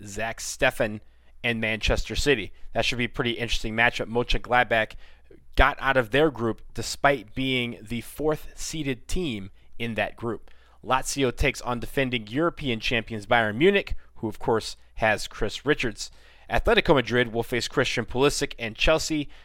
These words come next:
Tyler Adams will hopefully get Leipzig to a final, but it's a big test for them as they play Liverpool. Porto will face Juventus.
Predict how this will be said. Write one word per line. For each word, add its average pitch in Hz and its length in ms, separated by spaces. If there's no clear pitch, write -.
Tyler 127 440
Adams 139 600
will 110 120
hopefully 139 320
get 113 400
Leipzig 123 480
to 156 260
a 110 60
final, 123 520
but 117 60
it's 120 140
a 107 40
big 127 220
test - 260
for 117 140
them 120 380
as 104 280
they 123 420
play 101 420
Liverpool. 113 680
Porto 147 520
will 113 200
face 120 420
Juventus. 117 640